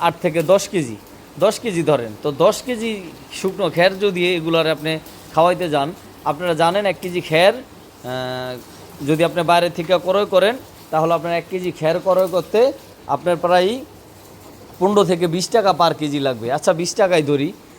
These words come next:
তো বিশ টাকা করে যদি per কেজি ধরি, আপনার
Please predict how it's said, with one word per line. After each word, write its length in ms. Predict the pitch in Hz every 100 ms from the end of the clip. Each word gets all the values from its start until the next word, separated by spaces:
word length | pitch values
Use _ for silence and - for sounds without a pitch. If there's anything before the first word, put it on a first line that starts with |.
| - - -
তো 100 | 147
বিশ 180 | 143 196
টাকা 240 | 233 214 214
করে 220 | 202 196
যদি 240 | 180 180 165
per 140 | 185 165
কেজি 240 | 196 190 185
ধরি, 360 | 156 156 220 - - - - -
আপনার 360 | 143 175 180